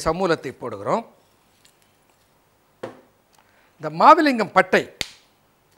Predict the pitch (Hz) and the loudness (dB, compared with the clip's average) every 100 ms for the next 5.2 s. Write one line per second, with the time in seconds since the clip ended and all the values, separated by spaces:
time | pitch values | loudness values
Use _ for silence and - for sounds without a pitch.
0 | _ _ _ _ _ _ _ _ _ _ | _ _ _ _ _ _ _ _ _ _
1 | - 180 160 151 143 - _ - _ _ | -6 -4 -2 -4 -8 -12 _ -20 _ _
2 | _ _ _ _ _ _ _ _ _ _ | _ _ _ _ _ _ _ _ _ _
3 | _ _ _ _ _ _ _ _ _ _ | _ _ _ _ _ _ _ _ _ _
4 | _ _ _ _ - 220 214 269 - 175 | _ _ _ _ -4 -4 -2 -2 2 2
5 | 156 123 | 0 -10